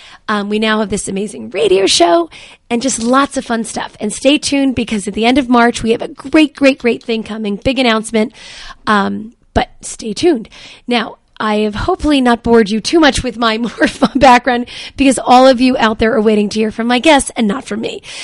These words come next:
Um, and once again, if anyone wants to call in, it is two one two, six three one, seven five five three. Um, so without further ado, let me get to the guests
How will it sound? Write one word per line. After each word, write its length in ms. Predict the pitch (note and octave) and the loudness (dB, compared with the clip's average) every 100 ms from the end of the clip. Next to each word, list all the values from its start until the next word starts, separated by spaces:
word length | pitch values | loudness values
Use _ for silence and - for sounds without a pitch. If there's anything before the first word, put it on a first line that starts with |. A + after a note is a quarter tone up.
| - - A#3 | -14 -4 0
Um, 200 | A3 A3 | 0 0
and 140 | C4 C#4+ | 0 0
once 180 | D#4 | 0
again, 220 | D#4+ C4 A#3 | 2 2 4
if 80 | |
anyone 200 | C4 D#4+ | 4 4
wants 200 | D4+ C#4 | 4 2
to 80 | C4+ | -2
call 260 | - A#3+ A#3+ | 2 4 6
in, 240 | B3 D4 - | 4 2 2
it 100 | G#3 | 0
is 160 | F#3 | 0
two 220 | - A#3+ A3 | 0 0 2
one 160 | G#3 | 0
two, 340 | - B3+ C#4 D4+ | 0 0 0 -2
six 300 | - G#3 - | -6 -6 -2
three 180 | G3+ | -2
one, 300 | G3 G#3+ C4 - - _ | 0 0 0 -4 -16 _
seven 380 | - A#3+ A3 G#3+ | 2 4 4 0
five 280 | G#3+ G3 G3 | 0 0 0
five 220 | G3+ G3+ | -4 -4
three. 320 | - - G#4+ - - - - - | -6 -8 -8 -18 -20 -18 -18 -4
Um, 260 | A3+ G#3 - | -2 0 -4
so 160 | - A#3+ | -6 -2
without 300 | C4+ E4 - | 0 0 2
further 300 | D4 B3+ B3+ | 0 2 -2
ado, 420 | F#3+ C4 A#3+ C4 - | -2 -4 -6 -8 -8
let 140 | G3 | -6
me 100 | G3 | -6
get 240 | F#3+ - - | -8 -12 -12
to 120 | G3+ | -8
the 200 | G#3 G#3+ | -6 -4
guests 460 | E4+ - - - | -4 -6 -10 -12